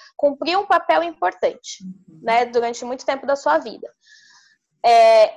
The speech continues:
Speaker 1: você está com o espaço, perdendo espaço. Mas mais do que isso, além do dinheiro e do espaço, se você continuar mantendo, você tá perdendo a sua paz.
Speaker 2: Sim.
Speaker 1: Entendeu?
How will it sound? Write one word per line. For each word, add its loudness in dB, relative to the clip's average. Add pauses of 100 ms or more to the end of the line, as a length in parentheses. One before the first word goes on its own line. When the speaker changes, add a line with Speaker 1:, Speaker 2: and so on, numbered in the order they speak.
(160)
Speaker 1:
você 2
está 2 (640)
com 2
o 2
espaço, 2
perdendo -4
espaço. 0 (1500)
Mas 2
mais 0
do 2
que -6
isso, -2
além 0
do 0
dinheiro -2
e -8
do -10
espaço, 2
se -14
você -2
continuar -2
mantendo, -6
você -6
tá -2
perdendo -2
a 0
sua -2
paz. -2 (960)
Speaker 2:
Sim. -20 (580)
Speaker 1:
Entendeu? -2